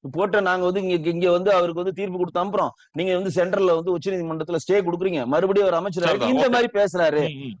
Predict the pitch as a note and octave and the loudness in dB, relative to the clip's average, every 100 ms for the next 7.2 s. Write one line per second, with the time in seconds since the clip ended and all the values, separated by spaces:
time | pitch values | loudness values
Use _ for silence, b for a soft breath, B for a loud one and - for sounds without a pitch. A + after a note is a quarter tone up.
0 | D#3 F#3 A#3+ A3+ A3+ C#4 B3+ A3 F#3+ C4+ | -2 0 0 0 0 2 2 0 -2 0
1 | B3+ A#3 G#3+ G3+ B3 A#3 G#3+ G3+ F#3+ F#3+ | 2 2 4 4 2 0 0 0 0 -4
2 | G#3 G3+ F#3 G3 F#3+ F3 E3+ A#3 C#4+ b | -4 -2 0 0 0 0 0 2 0 b
3 | b C#3 F3 E3+ E3+ G3+ A#3 B3 B3 G#3+ | b 0 2 4 2 0 2 2 4 2
4 | G#3 A3 G3+ G3+ A3+ G#3 G3 G3 F#3 F#3+ | 2 0 -2 -4 -4 -6 -4 -4 -2 -4
5 | G3+ G#3+ - G#3+ E3 F3+ G3+ F3+ G#3+ G3 | -4 -6 -6 -8 -6 -6 -4 0 0 2
6 | G3 F3+ F3+ F#3 F#3 G#3 F#3+ E3+ D#3 F3 | -2 -2 0 0 -2 -4 -4 -4 -2 -2
7 | B2 | 0